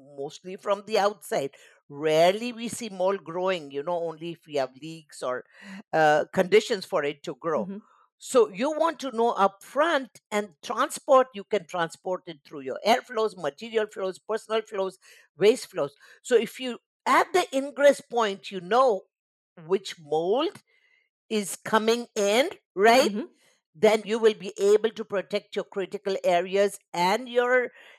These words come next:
Speaker 1: and your product, but also either stop it from coming in or kill it as soon as you can.
Speaker 2: Right. So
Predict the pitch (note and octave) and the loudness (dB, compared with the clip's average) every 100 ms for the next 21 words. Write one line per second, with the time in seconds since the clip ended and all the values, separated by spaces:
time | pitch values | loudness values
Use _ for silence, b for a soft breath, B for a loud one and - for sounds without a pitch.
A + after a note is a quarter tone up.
0 | _ G#3 G#3+ A3+ B3 B3 A3 A3+ A3+ A#3+ | _ 0 0 2 2 2 2 2 4 2
1 | F#3+ - _ D#3+ G3 F#3+ - F3+ F3 G#3+ | 0 -4 _ -4 -4 -4 -6 -6 -6 -10
2 | - _ _ _ _ _ - G#3 G3 E3 | -10 _ _ _ _ _ -16 -4 -2 -2
3 | - _ A3 G#3 - G4+ - _ _ _ | -6 _ 0 0 0 -4 -6 _ _ _
4 | _ - C4 B3 C#4 B3+ C#4 C4+ C4 D4 | _ -2 -2 0 -4 -2 -2 -4 -2 -2
5 | A#4 G4 _ _ _ _ _ - F#3 F#3+ | -4 -16 _ _ _ _ _ -2 0 0
6 | - - F#3 E3+ D#3 _ _ _ _ _ | -4 -4 -2 -2 -4 _ _ _ _ _
7 | _ _ F#3 - G3 D3+ D#3 C#3+ C3+ - | _ _ -12 -12 -14 -12 -14 -14 -20 -18
8 | D#3 F#2+ D#3 C#3+ _ _ _ _ _ _ | -20 -18 -18 -20 _ _ _ _ _ _
9 | _ _ _ b b b _ - A3 | _ _ _ b b b _ -6 -6